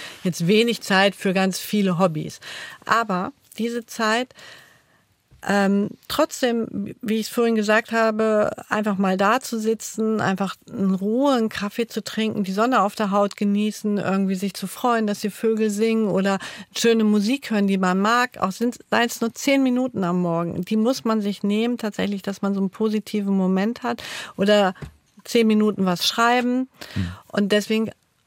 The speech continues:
Speaker 1: ganz wichtig ist, man kann sich auch trotzdem mögen, auch wenn man gestresst ist. Gerade dann muss man sich mögen, auch wenn nicht alles so rund läuft, dass man sagt,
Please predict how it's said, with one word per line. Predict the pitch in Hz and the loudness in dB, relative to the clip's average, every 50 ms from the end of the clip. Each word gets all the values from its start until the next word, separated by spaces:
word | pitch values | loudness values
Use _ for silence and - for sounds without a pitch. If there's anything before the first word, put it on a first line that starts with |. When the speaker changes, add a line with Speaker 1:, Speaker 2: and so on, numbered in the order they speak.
| _ _ _ - _ - - _ | _ _ _ -20 _ -20 -8 _
Speaker 1:
ganz | - 202 202 196 - | 2 2 2 2 2
wichtig | 214 240 233 - 233 226 | 0 -2 0 -2 -2 -2
ist, | 226 220 - 214 | -2 -2 0 0
man | 196 196 | 0 0
kann | - 196 196 196 | 2 2 0 0
sich | 190 - - - | 0 -2 -2 -4
auch | 170 | -6
trotzdem | - - 196 185 - - - 180 175 | -2 -2 -2 -2 -2 -2 0 2 4
mögen, | 185 226 262 254 190 175 - | 4 4 4 4 2 0 0
auch | - 170 185 | 0 2 2
wenn | 202 214 | 2 4
man | 226 214 196 | 4 4 4
gestresst | 180 170 - - - 175 180 - - | 2 2 0 -2 -4 -4 -4 -4 -6
ist. | - - - - | -10 -10 -10 -6
Gerade | - - 185 175 185 180 180 - | -2 0 0 0 0 -4 -4 -2
dann | - 180 185 202 214 208 | 0 2 2 4 4 4
muss | 196 190 180 - - | 4 2 0 0 -2
man | 165 165 165 | -2 -2 -2
sich | 165 170 - - | -2 -4 -4 -2
mögen, | 175 165 160 156 160 170 - | -2 0 0 0 0 -2 -2
auch | - 175 175 | -2 0 2
wenn | 190 202 220 220 | 2 2 4 2
nicht | 233 226 - - - | 2 0 -2 -2 0
alles | 175 170 170 - - | 0 0 0 0 -2
so | 185 180 | -2 0
rund | 180 185 185 180 | 2 2 2 2
läuft, | 185 165 165 170 - 175 | 0 0 0 0 -2 -6
dass | 180 - | -4 -2
man | 185 180 175 | -2 -2 0
sagt, | 170 160 156 | 0 -2 -2